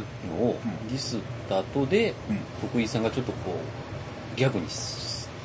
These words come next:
Speaker 2: ああ、番組をね。
Speaker 1: はい。
Speaker 2: はいはいはい。
Speaker 1: でも徳井さんがおらんようになって、みんなのディス、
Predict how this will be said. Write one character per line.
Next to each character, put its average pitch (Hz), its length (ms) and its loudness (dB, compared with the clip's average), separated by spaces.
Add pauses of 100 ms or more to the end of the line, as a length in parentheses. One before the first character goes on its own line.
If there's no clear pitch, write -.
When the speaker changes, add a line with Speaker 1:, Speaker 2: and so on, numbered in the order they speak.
(120)
Speaker 2:
あ 101 340 4
あ、 - 80 -2
番 120 220 8
組 110 200 4
を - 100 0
ね。 - 200 6
Speaker 1:
は 101 200 2
い。 - 40 2
Speaker 2:
は 113 60 8
い - 80 6
は 95 60 2
い - 40 0
は 78 60 2
い。 - 40 0 (280)
Speaker 1:
で 147 60 2
も 127 80 4
徳 139 160 6
井 - 20 6
さ 160 100 6
ん - 40 10
が 170 60 8
お 196 60 8
ら 208 100 10
ん - 20 8
よ 120 60 8
う 101 40 2
に - 20 -2
な - 60 -8
っ - 20 -6
て、 95 60 2
み 113 140 6
ん 175 100 6
な 156 80 8
の 107 80 6 (220)
デ 113 80 2
ィ - 20 -2
ス、 - 120 -6